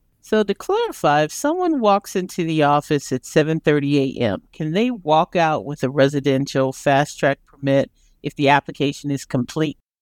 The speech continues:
Crystal, is there any difference between this service online and, or in person?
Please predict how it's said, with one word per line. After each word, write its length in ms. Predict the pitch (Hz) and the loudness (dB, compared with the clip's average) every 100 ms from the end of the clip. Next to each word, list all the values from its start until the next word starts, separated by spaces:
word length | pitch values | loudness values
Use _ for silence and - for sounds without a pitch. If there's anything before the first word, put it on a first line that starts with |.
| _ _ _ _ | _ _ _ _
Crystal, 580 | - 170 - 170 170 - _ - | -2 -2 0 0 0 -2 _ -10
is 120 | 156 | -2
there 160 | 160 180 | 2 2
any 240 | 220 208 - | 2 -2 0
difference 440 | 180 - 190 - | 0 2 0 0
between 420 | 156 - 170 156 | -10 -6 0 2
this 180 | 151 160 | 2 0
service 640 | - 160 160 156 156 - - | 2 0 2 2 0 -2 -2
online 640 | 156 151 143 147 147 151 | -2 0 2 2 2 2
and, 220 | 139 131 - | 0 -2 -2
or 160 | 139 131 | 0 0
in 260 | 101 147 139 | 2 0 0
person? 500 | 151 151 - 175 | 0 0 0 -2